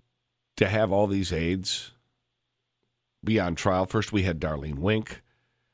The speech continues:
Then we had Timothy Russell. Then we had Timothy Russell's boyfriend.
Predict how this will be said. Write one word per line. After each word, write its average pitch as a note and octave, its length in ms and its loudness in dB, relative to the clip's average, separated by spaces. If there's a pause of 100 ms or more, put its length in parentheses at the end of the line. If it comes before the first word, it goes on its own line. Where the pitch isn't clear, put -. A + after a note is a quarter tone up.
(240)
Then G2+ 140 4
we F#2+ 140 2
had F2 160 -2
Timothy F#2 360 0
Russell. G2+ 480 0 (580)
Then G#2 140 4
we G2+ 80 4
had F2 160 0
Timothy G2+ 380 2
Russell's F2 420 0
boyfriend. G#2+ 680 2